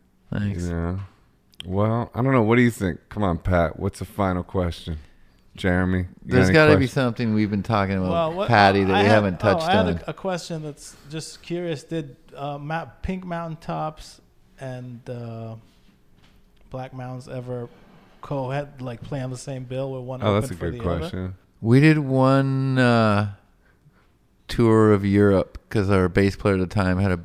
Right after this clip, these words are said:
Speaker 1: a band called Blood Meridian, and all three bands played.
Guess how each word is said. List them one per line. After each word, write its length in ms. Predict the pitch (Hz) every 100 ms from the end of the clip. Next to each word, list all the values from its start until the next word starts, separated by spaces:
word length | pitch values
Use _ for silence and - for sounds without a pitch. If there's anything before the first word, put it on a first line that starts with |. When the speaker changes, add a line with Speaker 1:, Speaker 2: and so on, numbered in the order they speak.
| - -
Speaker 1:
a 100 | 87
band 320 | 85 85 85
called 320 | 90 90 80
Blood 220 | 90 90 87
Meridian, 640 | 87 85 85 82 76 73 - - -
and 120 | 87
all 200 | 82 90
three 280 | 87 - 90
bands 520 | 85 85 80 80 - - _ _ -
played. 580 | - 92 85 82 80